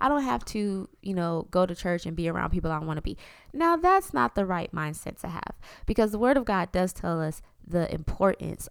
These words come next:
of fellowship and how two are better than one and how we need each other. You know, it's just like in the, the words of,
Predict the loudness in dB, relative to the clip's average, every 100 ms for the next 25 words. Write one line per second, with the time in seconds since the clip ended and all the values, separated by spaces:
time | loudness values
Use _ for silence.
0 | -2 -2 0 -4 -4 -6 -8 -10 -12 -20
1 | -4 0 0 -2 -2 -2 -4 2 6 8
2 | 6 2 0 0 0 -2 -2 -2 -8 -10
3 | -12 -10 0 0 0 -4 -6 -8 -14 -16
4 | -14 -2 0 0 -2 0 0 2 0 0
5 | 0 -2 -2 -4 -6 -6 -8 -8 -10 -14
6 | -18 _ -2 2 4 2 0 -4 -2 -4
7 | -4 -6 -4 -2 -2 -4 -4 -2 0 0
8 | 0 -4 -4 -2 -4